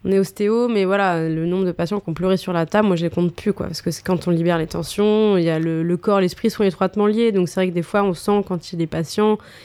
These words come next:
ils se verrouillent. Et quand on gratte un peu, il y a des, voilà, des soucis perso, professionnels qui font que. Donc, faut savoir être à l'écoute aussi, euh. Ouais, aimer toucher les gens, la passion, savoir, euh,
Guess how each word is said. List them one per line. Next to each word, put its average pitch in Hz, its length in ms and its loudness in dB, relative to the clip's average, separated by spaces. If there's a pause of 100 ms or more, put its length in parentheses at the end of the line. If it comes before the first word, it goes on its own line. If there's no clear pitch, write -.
(140)
ils 190 140 2
se 180 60 0
verrouillent. 214 440 4
Et 196 40 2
quand 175 240 -4
on 185 60 2
gratte 170 240 0
un 165 100 2
peu, 214 300 0
il 208 40 0
y 185 40 2
a 170 60 0
des, 160 340 -2 (340)
voilà, 190 220 2
des 165 100 0
soucis - 300 -10
perso, 196 640 2
professionnels 180 680 -2
qui - 120 -18
font 185 180 0
que. 240 240 4
Donc, 180 160 4
faut - 160 -8
savoir 165 260 -2
être - 220 -8
à - 20 -4
l'écoute 175 380 -6
aussi, 214 460 0
euh. 175 180 2 (1000)
Ouais, 185 300 4
aimer 185 140 4
toucher - 260 -10
les 170 120 2
gens, 160 380 0
la 170 100 0
passion, 151 440 -6
savoir, 165 440 -4
euh, 165 120 -2